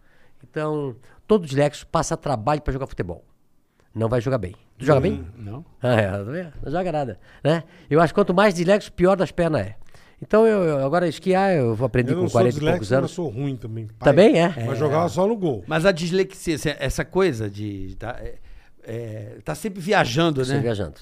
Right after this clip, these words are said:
Speaker 3: Eu tô sempre viajando, minha
Speaker 1: É.
Speaker 3: mulher fica muito brava comigo. Ela
Speaker 2: Não é,
Speaker 3: briga
Speaker 2: não é,
Speaker 3: muito.
Speaker 2: não é essa tua mulher, não.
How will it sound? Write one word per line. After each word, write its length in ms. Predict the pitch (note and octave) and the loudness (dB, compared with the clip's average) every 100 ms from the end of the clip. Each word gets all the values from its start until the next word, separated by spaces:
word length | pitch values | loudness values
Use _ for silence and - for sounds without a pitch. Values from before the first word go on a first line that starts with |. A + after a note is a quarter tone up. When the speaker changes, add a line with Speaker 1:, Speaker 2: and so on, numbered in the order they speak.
| - - | -12 -6
Speaker 3:
Eu 80 | |
tô 140 | D#3+ G3 | -2 0
sempre 200 | A3 F3 | 0 0
viajando, 280 | F3+ D#3 F3 | 0 2 0
minha 120 | F3+ | 0
Speaker 1:
É. 20 | |
Speaker 3:
mulher 160 | F#3+ G3 | 0 0
fica 180 | - F3+ | 0 -2
muito 400 | C#3+ E3+ F#3 B2 | 0 0 0 0
brava 320 | G#2+ G#2 G2 | 0 -2 -4
comigo. 420 | A2 G#2 F#2 F#2+ | -6 -6 -8 -8
Ela 160 | A2+ C3+ | -4 0
Speaker 2:
Não 80 | |
é, 40 | D#3 | 2
Speaker 3:
briga 160 | D#3 | 2
Speaker 2:
não 80 | D#3+ | 2
é, 40 | D3+ | 4
Speaker 3:
muito. 160 | F3+ | 2
Speaker 2:
não 60 | D3 | 0
é 40 | |
essa 180 | D3+ D3+ | -2 -4
tua 160 | C3+ D3 | -4 -4
mulher, 280 | C#3 B2+ A2+ | -2 -2 -4
não. 180 | F#2+ | -10